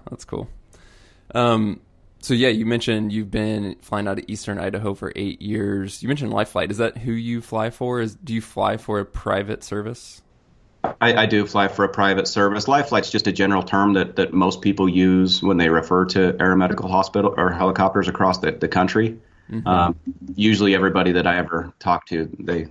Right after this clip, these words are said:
Speaker 2: that's the way that they re-, recognize what I do as Life Flight.
Speaker 1: Yeah, got it. So
Speaker 2: Hmm.
Speaker 1: you,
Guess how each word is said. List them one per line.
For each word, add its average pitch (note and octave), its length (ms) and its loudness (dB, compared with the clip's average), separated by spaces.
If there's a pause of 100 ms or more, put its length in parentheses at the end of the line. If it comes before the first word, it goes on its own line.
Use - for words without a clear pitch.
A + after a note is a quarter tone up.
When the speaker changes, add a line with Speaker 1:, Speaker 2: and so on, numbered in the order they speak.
Speaker 2:
that's F#2 220 0
the F#2 100 0
way F2+ 140 4
that F2+ 140 -2
they F2+ 120 4
re-, F2 160 2 (480)
recognize F#2+ 520 2
what F2+ 140 0
I E2+ 60 0
do E2 200 0
as D#2 120 -4
Life D2+ 220 -4
Flight. D2 240 -2 (460)
Speaker 1:
Yeah, - 160 -4 (300)
got - 200 -10
it. F#2 100 -14 (420)
So - 140 -2
Speaker 2:
Hmm. B2+ 60 2
Speaker 1:
you, D3 500 -2